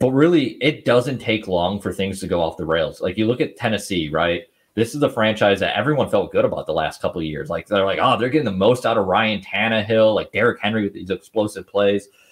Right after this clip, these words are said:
Well, the issue was they had their mistakes, and, like, they had to make some tough decisions. Like, Ryan Tannehill, they trade for him, they pay him, they give a large exce-,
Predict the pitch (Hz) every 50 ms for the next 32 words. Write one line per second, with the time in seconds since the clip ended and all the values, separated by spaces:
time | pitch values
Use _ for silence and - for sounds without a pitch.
0 | _ _ _ - - 143 123 135 139 139 135 131 117 110 104 _ - 117 117 127
1 | 160 160 - 147 117 107 104 101 98 98 95 92 92 - - _ _ _ _ _
2 | _ _ _ - 104 113 113 110 - 127 143 175 160 143 117 104 98 90 - -
3 | - 98 95 90 85 82 - - - - - - _ _ 104 104 104 101 90 -
4 | - 98 - - 107 117 123 - 120 110 101 95 - 98 92 98 87 - - -
5 | - - 80 73 85 82 78 76 - - _ - 90 90 90 95 104 107 107 104
6 | - 98 92 92 92 90 82 80 80 76 - - - 101 95 95 87 - - 92
7 | 92 87 85 78 76 - - - 101 95 90 87 87 85 87 - _ _ _ _
8 | _ _ _ _ - 87 87 95 101 104 92 87 92 87 90 107 104 104 104 -
9 | - - 101 98 95